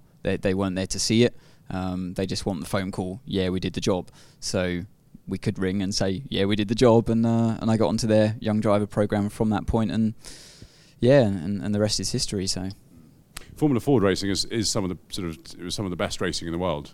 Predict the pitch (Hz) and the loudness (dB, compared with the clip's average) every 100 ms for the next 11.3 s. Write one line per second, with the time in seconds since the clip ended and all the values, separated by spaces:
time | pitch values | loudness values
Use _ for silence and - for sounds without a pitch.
0 | _ - 80 78 80 - - 104 - 160 | _ -12 -10 -10 -8 -4 0 0 2 2
1 | 117 127 110 - 143 - 104 110 95 78 | 4 4 2 2 0 0 -2 0 0 -2
2 | 78 - 90 92 87 82 85 82 82 82 | -6 -8 -6 -6 -6 -6 -6 -6 -8 -12
3 | - 90 - 98 85 - 87 78 - - | -10 -8 -6 -6 -6 -6 -6 -8 -8 -2
4 | 95 214 220 113 87 82 104 - 170 127 | 2 4 6 6 4 0 -2 4 6 8
5 | 127 135 87 104 165 180 151 - - 151 | 8 6 4 2 0 0 0 0 2 2
6 | 135 139 139 113 95 95 101 95 101 104 | 4 4 4 4 2 -2 -2 -2 0 2
7 | 143 147 - 120 123 123 110 - 104 104 | 2 2 2 0 0 2 2 2 4 4
8 | 104 - 101 98 - - 101 - 110 98 | 4 0 -2 -4 -8 -10 -6 -2 0 2
9 | - 113 110 - 95 104 101 101 101 98 | 2 2 2 -2 0 4 6 6 6 2
10 | - - - _ 107 104 101 101 107 113 | -8 -20 -20 _ -2 0 0 2 4 4
11 | 110 104 | 4 2